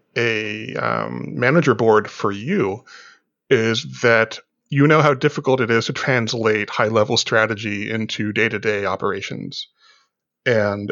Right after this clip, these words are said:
the manager board connects up to five levels of your, uh, organizational hierarchy and makes it much easier for people at different levels of our,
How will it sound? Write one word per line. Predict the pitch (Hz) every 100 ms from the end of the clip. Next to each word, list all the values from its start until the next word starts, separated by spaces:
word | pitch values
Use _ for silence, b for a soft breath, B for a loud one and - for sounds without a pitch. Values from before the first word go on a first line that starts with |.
| -
the | 120 110
manager | 120 180 175 139
board | 120 113 107 -
connects | - 120 113 -
up | 123 -
to | 127 104
five | - - 143 202 247 226
levels | 185 190 175 120 98 101
of | - 123 127
your, | 120 117 123 131 131 -
uh, | 135 117
organizational | 127 139 139 131 123 147 123
hierarchy | 131 135 123 104 - 107 98 95 _ _ _ _ _ _ _ _ _
and | 117 110 117
makes | 123 165
it | 160
much | 175 -
easier | 175 175 185 135 117 117 -
for | - 120 113
people | - 135 135
at | 120
different | 131 127 120
levels | 113 113 113
of | 110
our, | 113 110